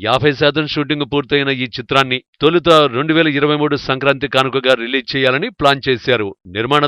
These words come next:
దశలో ఆగిపోయిన ఇండియన్ టూ ని కమల్ హాసన్ రిక్వెస్ట్ తో మళ్లీ తెరకెక్కిస్తున్నాడు శంకర్.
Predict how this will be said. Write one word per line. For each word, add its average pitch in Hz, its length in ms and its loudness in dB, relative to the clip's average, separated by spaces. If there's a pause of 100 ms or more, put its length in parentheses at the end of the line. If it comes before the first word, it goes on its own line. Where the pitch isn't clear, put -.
దశలో 147 340 2
ఆగిపోయిన 135 420 0 (140)
ఇండియన్ 135 360 -2
టూ 147 160 0
ని 147 80 2 (200)
కమల్ 151 240 2
హాసన్ 147 320 2
రిక్వెస్ట్ 143 420 -2
తో 226 60 4 (180)
మళ్లీ 143 220 0 (100)
తెరకెక్కిస్తున్నాడు 147 720 -2 (120)
శంకర్. 139 440 -2